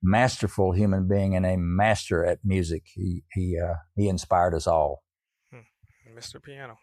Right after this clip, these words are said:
Speaker 2: I mean, it makes sense. Definitely makes sense. So going into closing, uh, I always like to give anyone that I'm interviewing an opportunity to, to become the host of the Boss Uncaged podcast. So that way you can kind of ask me any questions that may have come up during this interview. So the show is yours. Do you have any questions you'd like to ask me?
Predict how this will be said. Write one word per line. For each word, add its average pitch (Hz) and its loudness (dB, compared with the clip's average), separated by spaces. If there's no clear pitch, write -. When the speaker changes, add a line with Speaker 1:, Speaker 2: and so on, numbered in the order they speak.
Speaker 2:
I 120 -20
mean, 160 -20
it 170 -20
makes 151 -16
sense. 165 -14
Definitely 131 -18
makes 131 -18
sense. - -16
So 147 -2
going 175 2
into 190 -6
closing, 185 0
uh, 131 -6
I 139 2
always 151 -2
like 139 -4
to 135 -18
give 135 -12
anyone 135 -14
that 120 -8
I'm 113 -10
interviewing 127 -14
an 123 -14
opportunity 127 -14
to, 117 -14
to 113 -14
become 123 -14
the 123 -10
host 127 -8
of 120 -12
the 117 -20
Boss 117 -8
Uncaged 117 -18
podcast. 143 -2
So - -14
that 131 -10
way 131 -10
you 139 -14
can 131 -20
kind 143 -8
of 139 -14
ask 135 -2
me 135 -18
any 131 -16
questions 123 -10
that 120 -14
may 123 -18
have 123 -14
come 131 -12
up 113 -14
during 117 -14
this 110 -20
interview. 120 -20
So 123 -12
the - -12
show 147 -4
is 131 -10
yours. 151 -2
Do 135 -16
you 131 -10
have 135 -6
any 135 -14
questions 135 -10
you'd 131 -12
like 123 -8
to 127 -10
ask 120 -10
me? 123 -20